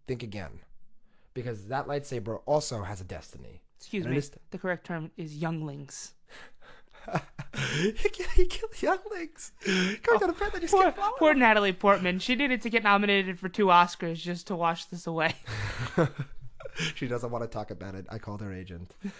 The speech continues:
Speaker 1: Um,
Speaker 2: <laughs> We're
Speaker 1: so
Speaker 2: gonna have her on the podcast. Friend of the show.
Speaker 1: <laughs> Um, yeah, so if you think that lights-, that lightsaber was ready to fall back into the hands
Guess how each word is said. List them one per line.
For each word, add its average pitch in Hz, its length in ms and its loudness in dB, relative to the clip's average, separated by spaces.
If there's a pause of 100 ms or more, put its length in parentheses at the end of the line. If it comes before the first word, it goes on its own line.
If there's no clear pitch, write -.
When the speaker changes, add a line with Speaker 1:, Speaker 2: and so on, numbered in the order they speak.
(180)
Speaker 1:
Um, 139 380 2
Speaker 2:
<laughs> - 520 -10
We're 254 100 2
Speaker 1:
so - 20 0
Speaker 2:
gonna 269 140 6
have 254 120 8
her 233 60 6
on 220 80 8
the 190 80 0
podcast. 170 680 0
Friend 285 220 8
of 214 60 0
the 226 80 2
show. 180 280 0
Speaker 1:
<laughs> - 640 -16
Um, 135 540 0 (440)
yeah, 160 280 -2
so 131 360 0
if 147 180 -6
you 165 80 -2
think 185 220 -4
that 143 200 0
lights-, 143 300 -4
that 131 280 -4
lightsaber 110 680 -4
was 98 220 -10
ready 113 220 -4
to 117 120 -10
fall 110 300 -4
back 113 340 -6
into 127 200 -6
the 139 80 -6
hands 87 680 -2